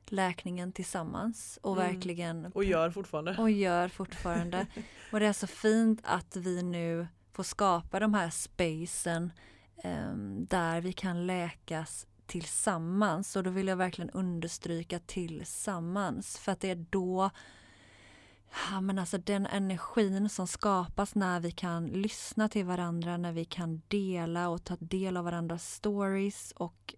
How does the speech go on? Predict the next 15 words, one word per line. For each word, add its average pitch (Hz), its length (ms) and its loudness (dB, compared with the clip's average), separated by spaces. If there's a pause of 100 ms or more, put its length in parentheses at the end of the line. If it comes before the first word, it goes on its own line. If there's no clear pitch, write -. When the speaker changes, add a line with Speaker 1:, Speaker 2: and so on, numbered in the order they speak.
Speaker 1:
få, 165 600 -2 (560)
få 185 240 -4
läkningen 170 920 -2
tillsammans. 190 800 0
Det - 160 -6
är, 170 480 2 (760)
det - 140 -8
är 190 140 0
så 180 320 -4
fint, 214 720 2
och - 440 -6 (100)
det 196 100 -2
ger 190 340 2
ju 170 280 0
ofta, 160 520 -4